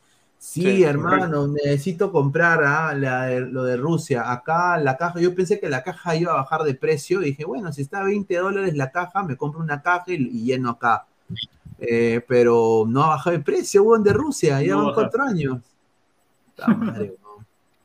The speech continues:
Speaker 1: Señor, ¿dónde está la Pagol? Pi, pi, pi, dice, Bolivia tiene una Copa América, dice Yolanda Palomino.
Speaker 2: Sí.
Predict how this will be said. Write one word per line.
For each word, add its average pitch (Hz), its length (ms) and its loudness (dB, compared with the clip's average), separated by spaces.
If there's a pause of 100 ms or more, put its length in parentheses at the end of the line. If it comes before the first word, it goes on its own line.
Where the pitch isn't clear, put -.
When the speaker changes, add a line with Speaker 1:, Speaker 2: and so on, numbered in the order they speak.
(280)
Speaker 1:
Señor, 175 400 0
¿dónde 185 180 0
está 185 200 -2
la 202 200 0
Pagol? 175 480 0
Pi, 185 160 -6
pi, 175 120 -6
pi, 196 580 -2
dice, 165 400 0
Bolivia 180 440 2
tiene 202 200 -4
una 170 160 -4
Copa 180 260 0
América, 175 600 0
dice 175 220 0
Yolanda 170 380 0
Palomino. 151 920 -4 (360)
Speaker 2:
Sí. 135 220 -8